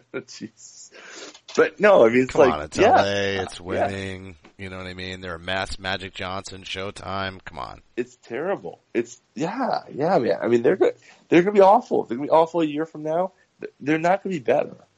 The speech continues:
Speaker 1: And they can, and they, and they're still gonna have a hard time clearing that cap space because of those terrible contracts they gave to Mozgov and, and Luol Deng last summer. So,
Speaker 2: But you know what?
Speaker 1: um,
Speaker 2: Despite all that nonsense, it's like players don't even realize it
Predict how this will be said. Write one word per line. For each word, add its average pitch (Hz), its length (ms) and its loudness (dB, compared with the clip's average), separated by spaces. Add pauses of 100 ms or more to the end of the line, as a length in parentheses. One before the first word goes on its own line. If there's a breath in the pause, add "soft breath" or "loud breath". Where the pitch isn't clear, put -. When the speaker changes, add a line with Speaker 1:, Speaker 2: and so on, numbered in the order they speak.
(380)
Speaker 1:
And 127 140 2
they 156 100 6
can, 151 240 0
and 120 120 -4
they, 147 140 4 (200)
and 131 240 2
they're 123 160 4
still 165 220 4
gonna 196 140 4
have 123 80 4
a 101 40 4
hard 117 200 4
time 110 160 0
clearing 104 260 -6
that 92 160 -4
cap - 240 -4
space 90 260 -14
because 104 300 -4
of 104 60 0
those 90 220 2 (300 soft breath)
terrible 110 320 4
contracts 98 640 0
they 98 120 2
gave 95 220 0
to 95 80 -4
Mozgov 90 800 0 (120)
and, 92 320 2
and 95 220 0
Luol 90 280 6
Deng 139 340 2 (640)
last 95 280 0
summer. - 400 0
So, 120 340 6 (140)
Speaker 2:
But - 180 -2
you 196 80 2
know 214 120 4
what? 190 240 0
Speaker 1:
um, 208 40 -2
Speaker 2:
Despite 180 540 -2
all 220 160 -4
that 170 200 -4
nonsense, 110 680 -8
it's - 220 -10
like 110 240 -8
players 117 320 -6
don't 113 160 -10
even 101 160 -14
realize 98 500 -10
it 95 140 -8